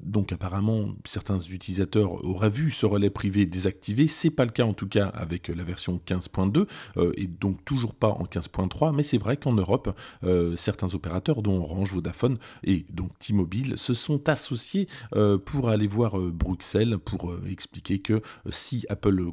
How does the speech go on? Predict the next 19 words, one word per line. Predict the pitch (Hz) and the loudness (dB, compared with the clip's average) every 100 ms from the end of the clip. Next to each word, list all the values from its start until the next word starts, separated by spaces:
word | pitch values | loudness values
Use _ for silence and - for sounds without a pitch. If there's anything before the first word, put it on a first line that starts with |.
| - | -6
continue | - 95 - 151 | -4 -4 2 4
en | 123 | 4
tout | - 92 | 2 2
cas | 110 | 2
d'utiliser | 87 85 - 92 95 | 2 -4 -8 -2 2
le | 92 | 2
relais | 87 87 | 0 -2
privé, | 80 87 110 | -4 -4 -2
ça | - | -4
pourrait | - 98 92 | -4 -4 -2
poser | 82 104 - - | 0 0 -2 -4
des | - | -4
problèmes | - 104 110 | 2 2 2
de | 87 | 0
sécurité | - 101 - 87 117 | -2 -2 -2 -6 -6
puisque | 139 - 98 | -8 -4 -4
vous | 85 | -4
le | |
savez, | - 80 | -6 -6